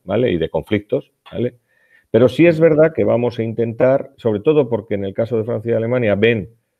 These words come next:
Speaker 1: una industria muy importante detrás de esto y, por tanto, ven un nuevo nicho de empleo y de inversiones,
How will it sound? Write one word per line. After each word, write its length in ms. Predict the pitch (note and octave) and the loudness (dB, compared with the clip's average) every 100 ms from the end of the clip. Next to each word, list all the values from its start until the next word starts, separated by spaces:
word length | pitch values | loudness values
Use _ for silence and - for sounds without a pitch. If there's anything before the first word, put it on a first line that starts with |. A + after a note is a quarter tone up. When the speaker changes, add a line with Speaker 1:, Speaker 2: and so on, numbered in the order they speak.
| _ _ - | _ _ -6
Speaker 1:
una 160 | G#2+ | -2
industria 640 | G#2+ A2 C3 - F#2+ C#2+ - _ | 0 2 0 -2 -6 -6 -10 _
muy 160 | F#2+ F#2 | -10 -8
importante 540 | F2+ F2+ - A2+ F#2 | -4 -2 2 0 2
detrás 360 | E2+ E2 F2 F2 | 0 0 -2 0
de 80 | A2 | 0
esto 240 | G#2+ E2+ | -2 -6
y, 40 | D#2+ | -10
por 220 | D#2+ D#2+ | -12 -8
tanto, 420 | F#2 F#2 E2 D2+ _ _ _ _ | -6 -4 -4 -6 _ _ _ _
ven 240 | E2+ F#2 G2 | -4 -2 -2
un 140 | G2+ | 0
nuevo 240 | A2+ A2 G2+ | 2 4 2
nicho 440 | A#2 A#2+ - E2 _ _ _ | 0 -4 -8 -14 _ _ _
de 180 | - D#2+ | -18 -14
empleo 540 | E2 D#2+ A#2 A2+ E2+ D#2 | -12 -2 2 2 2 -2
y 80 | |
de 180 | D2 D#2 | -6 -8
inversiones, 680 | D#2 E2 - B2+ B2 C#3+ | -6 -6 -2 0 0 -2